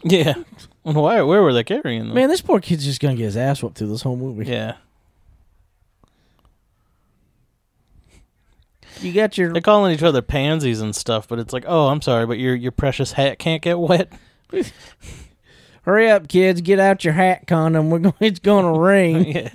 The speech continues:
Speaker 1: <laughs> Yeah. We're fitting to be out here all night. <laughs> Till
Speaker 2: And they just got some local idiot with
Speaker 1: Yeah.
Speaker 2: dogs. It's like,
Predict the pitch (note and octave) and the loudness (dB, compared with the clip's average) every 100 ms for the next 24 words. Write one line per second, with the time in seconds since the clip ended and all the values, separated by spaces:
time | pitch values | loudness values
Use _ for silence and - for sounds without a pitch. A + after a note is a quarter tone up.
0 | - F4 - _ C#4 - _ A3 - - | -8 -4 -4 _ -2 -2 _ -6 -6 -10
1 | G#3+ - A3 - _ _ _ A#2+ A2+ - | -10 -10 -14 -14 _ _ _ -10 -10 -8
2 | - - A2 A2+ B2 A2 A#2 B2 B2 A#2+ | -8 -6 -8 -4 -4 -4 -6 -4 -4 -2
3 | B2 A#2+ B2+ A#2 A2+ - - D#3 - _ | -4 -4 -4 -6 -8 -10 -10 -10 -12 _
4 | _ _ _ _ _ _ _ _ _ _ | _ _ _ _ _ _ _ _ _ _
5 | _ _ _ _ _ _ _ _ _ _ | _ _ _ _ _ _ _ _ _ _
6 | _ - - _ _ _ _ _ _ _ | _ -16 -16 _ _ _ _ _ _ _
7 | _ _ - D3 D#4 G4+ A4 - G#4 D#4+ | _ _ -8 -2 2 4 2 2 0 2
8 | C4 G3 G3+ G#3+ A3 A3 G#3 F#3+ A3 G#3+ | 2 2 4 4 6 2 4 2 4 2
9 | E3+ E3+ C#3+ C3 E3 G3 F3+ F3+ E3+ G3 | 2 -4 -4 2 4 6 4 2 2 2
10 | F#3 E3 | 2 -2